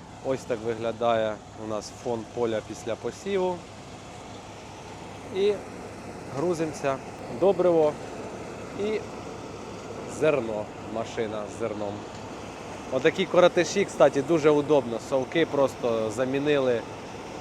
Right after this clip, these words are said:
на раз-два. Дуже удобні, класні тачки. Ми з них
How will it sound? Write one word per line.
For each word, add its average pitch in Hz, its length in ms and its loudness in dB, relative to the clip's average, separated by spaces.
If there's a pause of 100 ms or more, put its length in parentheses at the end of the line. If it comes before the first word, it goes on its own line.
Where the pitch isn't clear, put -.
на 127 100 4
раз-два. 113 500 4 (1300)
Дуже 123 240 4
удобні, 113 460 2 (100)
класні 113 420 0
тачки. 131 440 2 (1120)
Ми 127 80 4
з 113 100 -4
них 123 140 2